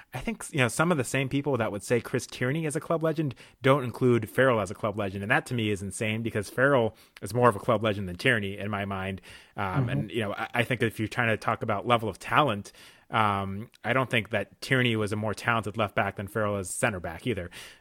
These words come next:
Speaker 1: Um, but so that, you know, I, I don't know. All, all those guys to me are club legends. Um, when you talk about the same camp as Reese and Shari Joseph, also club legends,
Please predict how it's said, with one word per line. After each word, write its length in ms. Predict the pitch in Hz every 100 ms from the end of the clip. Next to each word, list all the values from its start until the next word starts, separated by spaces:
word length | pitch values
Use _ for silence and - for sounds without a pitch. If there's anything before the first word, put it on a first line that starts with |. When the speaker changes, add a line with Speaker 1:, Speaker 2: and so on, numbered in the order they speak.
| -
Speaker 1:
Um, 300 | 92 92 90
but 200 | 101 -
so 100 | 120
that, 200 | 135 135
you 60 |
know, 120 | 127 113
I, 120 | 135 -
I 120 | 135
don't 100 | 107
know. 60 |
All, 160 | 95 151
all 140 | 151 170
those 180 | 156 117
guys 240 | 120 110
to 80 | 120
me 60 |
are 60 | 110
club 220 | - 113
legends. 340 | 110 101 110 - - - -
Um, 340 | 113 104 104 - - - - - -
when 220 | 165 143
you 80 | 139
talk 200 | 156 143
about 140 | 147
the 60 | 117
same 260 | - 131
camp 340 | 120 - 127 -
as 240 | 110 -
Reese 200 | 123 127
and 100 | 113
Shari 240 | - 120 110
Joseph, 340 | 120 120 127
also 300 | 113 139 123
club 240 | - 120
legends, 380 | 127 120 127 120